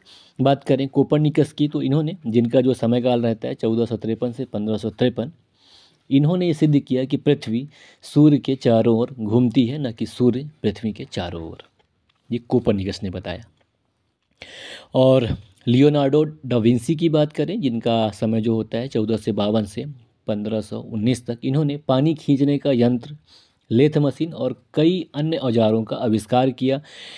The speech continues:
इसके अलावा इसने शरीर विज्ञान, जीव विज्ञान, टेक्नोलॉजी और रेखागणित संबंधित अनेक खोज की। और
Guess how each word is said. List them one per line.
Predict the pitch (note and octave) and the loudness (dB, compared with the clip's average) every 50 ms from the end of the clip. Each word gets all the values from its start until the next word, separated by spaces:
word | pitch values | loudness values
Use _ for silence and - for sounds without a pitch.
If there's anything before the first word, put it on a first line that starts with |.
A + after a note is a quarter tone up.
| - - - | -10 -2 0
इसके | C#3 C#3 D3 - E3+ | 2 2 4 4 4
अलावा | E3 E3 E3 E3+ | 4 4 4 2
इसने | D#3+ D3+ D#3 D3+ D3+ | 2 0 0 -2 -2
शरीर | C#3+ - B2+ B2 C3+ C#3 C#3 | 0 2 4 6 6 6 6
विज्ञान, | C#3+ C3+ B2 C#3 C3+ C3+ C3+ C#3 | 4 2 2 2 2 2 0 0
जीव | A#2+ A#2+ C3 C3 | 2 4 4 6
विज्ञान, | C3+ C3+ B2 C3+ C3+ C3+ | 4 4 2 2 2 2
टेक्नोलॉजी | A#2+ - A#2 A2+ B2 B2+ B2+ B2 B2 A#2+ C3+ | 0 -2 -4 -2 0 0 2 0 0 0 -2
और | B2+ B2+ A#2+ | -2 0 2
रेखागणित | A2+ A#2 A2+ - - C3 A#2+ A#2+ B2 A#2 | 2 2 0 0 -2 0 2 2 0 0
संबंधित | - - A#2+ A2+ A2 A2 A#2 B2+ - _ _ - | -2 -4 -2 -2 -2 -2 -2 -4 -6 _ _ -6
अनेक | B2 A#2 A#2 B2 A#2 A#2 A#2+ _ _ - - _ _ _ _ _ _ - | -4 -2 0 0 -2 -2 -6 _ _ -20 -20 _ _ _ _ _ _ -8
खोज | - - A2+ G2 F2+ - | -2 0 0 0 -2 -6
की। | - - - F#2 - _ _ _ _ _ _ _ _ _ _ _ _ _ _ _ _ _ _ - | -12 -14 -16 -16 -16 _ _ _ _ _ _ _ _ _ _ _ _ _ _ _ _ _ _ 0
और | - C3+ B2 C3+ C#3+ | 2 2 4 2 0